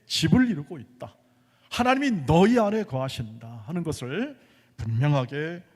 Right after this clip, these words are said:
확인하는 겁니다. 그런데, 에, 이것을, 예, 하-, 이것을 보시면 함께 지어져 간다고 합니다. 함께. 홀로 이렇게 지어져 가는 것이 아니라는 얘기죠. 더불어 함께, 예, 지어져 가고 있음을 얘기하고 있습니다.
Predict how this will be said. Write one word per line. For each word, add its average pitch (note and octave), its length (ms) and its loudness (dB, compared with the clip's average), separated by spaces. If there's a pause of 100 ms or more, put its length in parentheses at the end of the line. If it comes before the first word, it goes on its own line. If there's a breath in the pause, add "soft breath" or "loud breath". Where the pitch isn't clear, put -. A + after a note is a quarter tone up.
(120)
확인하는 A#2 520 -8
겁니다. A2 500 -12 (400 soft breath)
그런데, F#3+ 640 0 (480 soft breath)
에, D#3+ 320 -4
이것을, A3+ 640 -4
예, D#3 120 -4
하-, - 340 -12
이것을 G#3+ 320 -8
보시면 G3+ 540 -8 (220)
함께 C4 580 -6
지어져 F#3+ 460 -4
간다고 C3+ 480 -2
합니다. A#2 260 -6
함께. D#3 440 -8 (640 soft breath)
홀로 C4 580 6
이렇게 E3 280 0
지어져 D3 360 -2
가는 B2 160 -4
것이 B2 240 -6
아니라는 A#2+ 500 -6
얘기죠. A#2+ 540 -6 (600 soft breath)
더불어 G3+ 840 4
함께, G3+ 720 -4
예, C3 140 -4
지어져 C3+ 400 -6
가고 B2 320 -8
있음을 F3+ 420 -10
얘기하고 B2 520 -6
있습니다. A2+ 680 -14